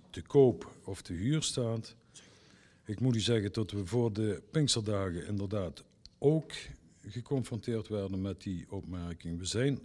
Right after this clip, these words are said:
al enkele weken aan het proberen om met de directie in gesprek te komen. En toen was het op dat moment niet in de verkoop, maar vandaag zijn inderdaad na de collegevergadering weer allerhande acties uitgezet om toch met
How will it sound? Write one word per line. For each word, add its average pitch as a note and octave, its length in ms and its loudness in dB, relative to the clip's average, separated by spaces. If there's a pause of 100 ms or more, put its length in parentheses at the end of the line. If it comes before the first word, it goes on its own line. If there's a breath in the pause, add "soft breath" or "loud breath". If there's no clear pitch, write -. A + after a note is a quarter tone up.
al F#2+ 300 -6 (500 loud breath)
enkele B2 400 0
weken G2+ 280 -2
aan F#2+ 100 -4
het E2+ 160 -12
proberen F2 340 -6
om F2+ 100 -10
met F2+ 160 -10
de E2 120 -12
directie G2 480 -4
in E2 80 -8
gesprek A2+ 420 -8
te - 120 -20
komen. F#2+ 420 -4 (920 loud breath)
En G#2 120 -10
toen G2+ 140 -6
was G2 200 -2
het G2 100 -6
op F#2 140 -12
dat - 160 -4
moment F#2 560 -4
niet F#2 520 0
in F2 160 -4
de - 80 -10
verkoop, A#2 640 -4 (100)
maar F#2+ 360 -4 (540)
vandaag G2 600 0 (100)
zijn G#2+ 340 -4
inderdaad F#2 480 -4
na G#2+ 180 0
de G2 100 -2
collegevergadering F#2 840 -4
weer E2+ 220 -4
allerhande G2+ 460 -2
acties G2 400 -8
uitgezet F2 580 -8
om E2 200 -12
toch A2 260 -4
met F#2 360 -4